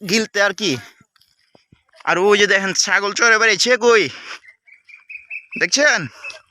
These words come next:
ওই যে দেখেন already শুরু করে দিছে তাল গাছে উঠার লিগা। দেখাই আপনি করে দেখতে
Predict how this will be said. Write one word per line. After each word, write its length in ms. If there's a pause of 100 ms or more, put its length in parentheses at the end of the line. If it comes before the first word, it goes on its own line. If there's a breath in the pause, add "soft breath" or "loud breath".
(440)
ওই 120
যে 100
দেখেন 260
already 340
শুরু 200
করে 200
দিছে 160 (100)
তাল 180
গাছে 220
উঠার 240
লিগা। 200 (1040 loud breath)
দেখাই 340
আপনি 220
করে 160 (1300 loud breath)
দেখতে 200